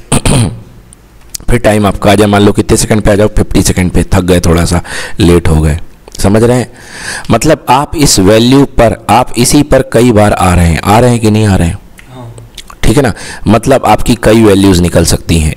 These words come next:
Speaker 1: उसी पॉइंट पर। कितनी वैल्यूज? कई वैल्यूज आपकी आ सकती हैं। समझ रहे हैं इस एग्जांपल को कि नहीं समझ रहे हैं आप?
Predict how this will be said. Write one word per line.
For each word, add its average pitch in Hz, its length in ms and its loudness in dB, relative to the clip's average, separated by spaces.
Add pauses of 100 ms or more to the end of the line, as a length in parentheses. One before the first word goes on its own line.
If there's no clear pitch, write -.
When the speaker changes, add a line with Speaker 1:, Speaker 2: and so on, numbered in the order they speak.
Speaker 1:
उसी 127 260 2
पॉइंट 92 340 0
पर। 113 160 0
कितनी - 300 -2
वैल्यूज? 117 380 2 (420)
कई - 140 2
वैल्यूज 90 340 2
आपकी - 340 -2
आ 87 100 0
सकती - 320 -4
हैं। 82 80 0
समझ 113 240 2
रहे 131 80 4
हैं 127 80 2
इस 120 100 -2
एग्जांपल 110 360 0
को 107 120 0
कि 92 80 0
नहीं 87 120 0
समझ 82 240 -2
रहे 82 80 0
हैं 80 80 0
आप? - 80 -8